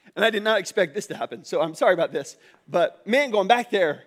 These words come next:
was terrifying at that moment. And Ashton was the closest. And man, what a mama's heart.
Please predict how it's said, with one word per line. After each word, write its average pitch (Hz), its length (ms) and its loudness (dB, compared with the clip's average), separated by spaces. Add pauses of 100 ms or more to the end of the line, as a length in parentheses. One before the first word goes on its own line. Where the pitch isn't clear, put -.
(400)
was - 260 -12
terrifying 220 600 -6
at 113 60 -20
that 120 120 -16
moment. 113 280 -20 (760)
And 160 120 -10 (200)
Ashton 247 440 -4
was 175 160 -6
the - 80 -20
closest. - 680 -10 (580)
And 135 220 -12
man, 160 400 -10 (720)
what 202 180 -8
a - 20 -6
mama's 160 360 -6
heart. - 360 -16